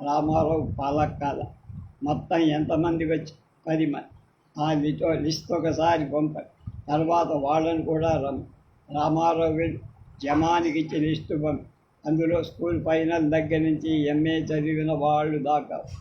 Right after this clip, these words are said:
ఎంఏ వాడిని పంపించి, "తను ఇప్పుడు ఎస్ఎల్సీ గారికి ఉద్యోగం ఇవ్వ."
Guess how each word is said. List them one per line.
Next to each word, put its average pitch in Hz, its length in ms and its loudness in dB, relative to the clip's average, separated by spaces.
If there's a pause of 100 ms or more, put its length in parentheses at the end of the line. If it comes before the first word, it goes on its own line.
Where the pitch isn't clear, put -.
(440)
ఎంఏ 165 300 2
వాడిని 165 380 0
పంపించి, 160 360 -2 (380)
"తను 165 140 2
ఇప్పుడు 160 260 0
ఎస్ఎల్సీ 156 760 0
గారికి 156 340 2
ఉద్యోగం 147 600 0
ఇవ్వ." 131 200 0